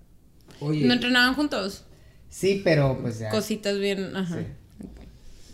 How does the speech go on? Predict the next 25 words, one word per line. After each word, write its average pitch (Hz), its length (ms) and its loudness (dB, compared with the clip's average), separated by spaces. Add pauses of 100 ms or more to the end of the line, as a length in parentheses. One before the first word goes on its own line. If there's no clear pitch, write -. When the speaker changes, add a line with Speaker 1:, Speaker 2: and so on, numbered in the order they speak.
(240)
Speaker 1:
¿Sabes 143 280 -2
qué? 139 520 -2 (1080)
Por 123 120 0
ejemplo, 135 260 4
yo, 131 360 2 (440)
pues 147 160 2
sí 147 140 4
llegué 156 180 4
a - 20 2
ir 165 100 4
a 160 80 6
nacionales 143 440 2
de 147 80 -2
natación 127 880 -6
y 117 140 -4
fui 113 200 -4
seleccionado 113 680 -4
nacional 110 420 -6
ahí 113 140 -6
como 117 200 -4
a 113 40 -4
los 113 140 0
dieciséis 110 500 0
años, 110 580 -6
así. 107 160 -10